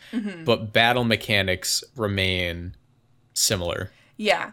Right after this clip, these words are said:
Speaker 2: Like, I would
Speaker 1: That's
Speaker 2: like it if you still had to, like, dodge moves, like, if, if, like,
Speaker 1: Mm-hmm.
Speaker 2: we had, like, wild areas and stuff. I want that sort of stuff to stay. I need,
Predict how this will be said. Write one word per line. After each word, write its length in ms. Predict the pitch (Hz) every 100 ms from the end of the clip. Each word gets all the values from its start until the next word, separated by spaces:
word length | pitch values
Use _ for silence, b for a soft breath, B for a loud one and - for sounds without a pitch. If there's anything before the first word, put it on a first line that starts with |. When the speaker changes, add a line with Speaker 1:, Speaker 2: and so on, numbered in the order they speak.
| - -
Speaker 2:
Like, 160 | 208
I 160 | - 151
would 140 | 160
Speaker 1:
That's 60 | 139
Speaker 2:
like 220 | 139 139
it 140 | 143
if 280 | 127 120 107
you 140 | 117 120
still 280 | - - 117
had 200 | 113 110
to, 60 |
like, 300 | 110 101 98
dodge 380 | - 98 98 98
moves, 720 | 95 95 95 92 92 101 - -
like, 200 | 107 98 -
if, 160 | 123
if, 180 | 139 123
like, 120 | 120
Speaker 1:
Mm-hmm. 40 | -
Speaker 2:
we 60 | 110
had, 140 | 104
like, 160 | 104 98
wild 300 | 92 92 98
areas 320 | 101 104 104
and 100 | 107
stuff. 240 | - 120 - B B B -
I 80 | 127
want 360 | 120 131 120
that 220 | 113 110 -
sort 320 | - 123 107
of 60 |
stuff 220 | 104 98 -
to 80 |
stay. 200 | - 92
I 120 | 85 98
need, 260 | 107 101